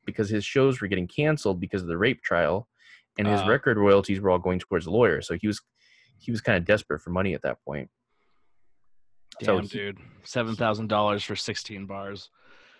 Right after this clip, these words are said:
Speaker 1: Right?
Speaker 2: <laughs> That's so crazy.
Speaker 1: I mean, yeah.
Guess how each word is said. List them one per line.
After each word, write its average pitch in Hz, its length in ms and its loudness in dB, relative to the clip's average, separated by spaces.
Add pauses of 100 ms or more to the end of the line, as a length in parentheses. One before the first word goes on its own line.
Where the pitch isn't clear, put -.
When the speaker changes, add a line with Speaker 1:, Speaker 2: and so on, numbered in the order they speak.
(140)
Speaker 1:
Right? 98 460 0
Speaker 2:
<laughs> - 60 -14
That's - 200 -4
so 175 240 -2
crazy. - 500 -12 (1000)
Speaker 1:
I 104 60 2
mean, 104 420 0 (300)
yeah. 85 380 0